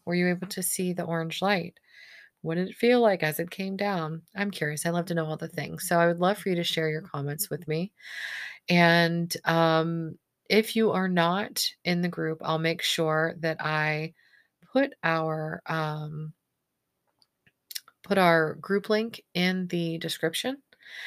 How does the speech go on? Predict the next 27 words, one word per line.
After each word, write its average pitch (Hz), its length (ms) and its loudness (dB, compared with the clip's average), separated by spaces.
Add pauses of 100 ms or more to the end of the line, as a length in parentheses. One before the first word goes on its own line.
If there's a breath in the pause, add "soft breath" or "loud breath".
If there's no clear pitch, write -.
(480 loud breath)
That 180 200 8
way 180 120 6
you 165 140 4
guys 165 220 4
have 165 100 -4
access 160 400 -2
to - 120 -10
that, 170 220 2
because 180 260 0
we 190 120 0
do 196 220 0
plan 196 260 4
on 175 160 4
doing 170 260 0
these 165 380 -4
for 165 760 4
every 185 920 0
new 185 440 0
and 180 280 -2
full 180 280 0
moon 190 420 -2 (560 soft breath)
until 175 420 0
this 170 220 0
process 170 640 0
is 165 240 -2
complete. 180 760 -4
And 170 380 2